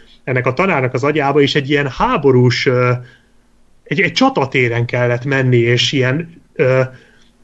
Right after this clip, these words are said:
ilyen hatalmas sineken kellett csúszni, meg, ö, meg rakétákat kellett kikerülni, és ugye ott volt az egész osztály, és akkor mindig ta-, láttad az osztálytársaidat, ahogy folyamatosan lövik szét őket, meg minden, és így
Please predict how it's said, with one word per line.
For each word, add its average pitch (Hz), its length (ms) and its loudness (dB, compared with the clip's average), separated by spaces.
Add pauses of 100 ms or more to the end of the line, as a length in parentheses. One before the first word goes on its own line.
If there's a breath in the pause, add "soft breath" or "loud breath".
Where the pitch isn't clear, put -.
(120)
ilyen 143 460 -2 (100)
hatalmas - 800 0 (760)
sineken 135 560 0
kellett 127 440 -2
csúszni, 143 580 0
meg, 120 300 -2
ö, 123 220 4 (300 loud breath)
meg 135 180 -2
rakétákat 135 760 -2
kellett 123 300 -2
kikerülni, 120 540 0
és 123 180 0
ugye 147 160 2
ott 196 140 2
volt 139 200 0
az 135 80 -4
egész 139 280 -2
osztály, 156 480 -2
és 120 140 -4
akkor 139 220 -2
mindig 151 340 0
ta-, 180 120 -2
láttad 156 340 -4
az 131 120 -8
osztálytársaidat, 127 800 -4
ahogy 123 200 0
folyamatosan 131 600 0
lövik 139 260 2
szét 147 340 0
őket, 127 280 -2
meg 131 160 -2
minden, 147 400 0 (300 loud breath)
és - 60 -14
így 147 160 -2